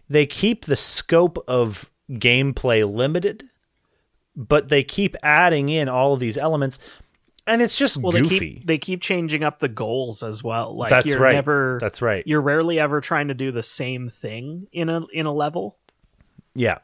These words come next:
Speaker 1: that's absolutely true. And, like, you know, just to introduce, 'cause they can literally,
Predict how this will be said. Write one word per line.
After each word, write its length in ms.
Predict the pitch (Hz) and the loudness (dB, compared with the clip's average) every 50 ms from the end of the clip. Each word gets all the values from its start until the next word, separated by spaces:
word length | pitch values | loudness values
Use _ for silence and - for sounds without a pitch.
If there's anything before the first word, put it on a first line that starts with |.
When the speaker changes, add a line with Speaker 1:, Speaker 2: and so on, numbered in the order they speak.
| 113 _ _ _ | -20 _ _ _
Speaker 1:
that's 260 | - 113 104 - - | -4 -4 -4 -2 -2
absolutely 420 | 110 98 98 85 95 98 87 85 90 | -2 -2 -2 -4 -6 -6 -6 -6 -10
true. 240 | - - 90 85 - - - - _ - | -10 -10 -10 -10 -10 -14 -20 -20 _ 0
And, 140 | 180 180 175 | 0 2 4
like, 180 | 165 156 - | 2 0 0
you 100 | 226 220 | 0 0
know, 160 | 151 101 98 - 143 | 0 0 -2 -4 -8
just 260 | 117 - 165 156 - - | 0 2 2 2 4 2
to 140 | 175 147 | 0 2
introduce, 480 | 160 170 165 - 151 139 165 185 156 - | 2 0 0 0 0 2 2 2 2 0
'cause 220 | - - 202 165 | 2 2 2 4
they 140 | - 202 202 | 6 4 2
can 260 | 196 - 214 175 151 | 4 4 2 2 4
literally, 540 | 160 226 294 285 269 208 175 165 156 135 127 | 2 2 2 4 2 2 2 2 0 -2 -4